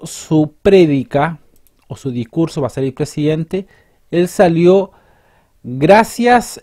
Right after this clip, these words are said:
eh, al tema del estallido social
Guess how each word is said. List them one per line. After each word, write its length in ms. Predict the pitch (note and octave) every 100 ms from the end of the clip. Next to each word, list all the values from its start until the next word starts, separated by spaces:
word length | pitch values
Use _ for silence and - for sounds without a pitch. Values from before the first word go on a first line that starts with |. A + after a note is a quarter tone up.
| _
eh, 1000 | D3+ D3 D3 C#3+ C#3+ C#3+ C3+ C3 B2+ B2 A#2+ A#2 _ _ _ _ _ _ _ _ _ _ _ _ _ _
al 260 | D3+ D#3 -
tema 560 | F#3 F#3+ G3+ G3+ G#3 F3
del 540 | D#3+ D#3 D#3 D#3 D3+
estallido 580 | D#3 C#3 - D3+ E3+ F#3
social 680 | E3+ C3 - - F3 G3